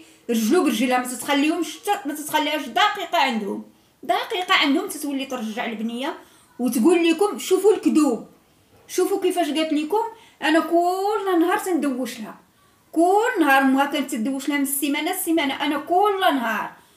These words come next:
وانتي كوني كتحشمي، وكوني كتحشمي، راه كذوبك، واخا تعياي تكذبي تنعيقو بك تنعرفوك.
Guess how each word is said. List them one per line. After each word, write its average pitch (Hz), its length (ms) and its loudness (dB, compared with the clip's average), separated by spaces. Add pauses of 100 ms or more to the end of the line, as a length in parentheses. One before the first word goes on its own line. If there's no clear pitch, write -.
(360)
وانتي 359 1040 2
كوني 370 240 2
كتحشمي، 254 920 0 (420)
وكوني 339 600 4
كتحشمي، 320 520 -2
راه 285 120 0
كذوبك، 269 480 -2
واخا 277 240 -4
تعياي 277 360 -2
تكذبي 320 400 -2
تنعيقو 269 480 -6
بك 269 200 -6
تنعرفوك. 214 640 -10